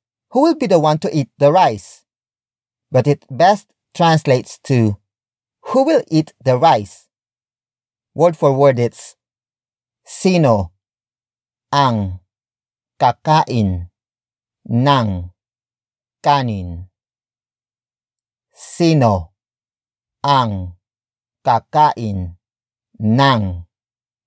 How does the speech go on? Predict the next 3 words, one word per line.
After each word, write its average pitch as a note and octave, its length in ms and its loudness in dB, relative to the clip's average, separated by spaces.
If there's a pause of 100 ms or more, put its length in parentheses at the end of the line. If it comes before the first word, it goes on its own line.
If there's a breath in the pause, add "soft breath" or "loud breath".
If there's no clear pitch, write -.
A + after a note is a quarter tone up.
(160)
kanin? G2+ 640 -2 (1500)
Sino D#3 540 2 (1120)
ang A2+ 480 -2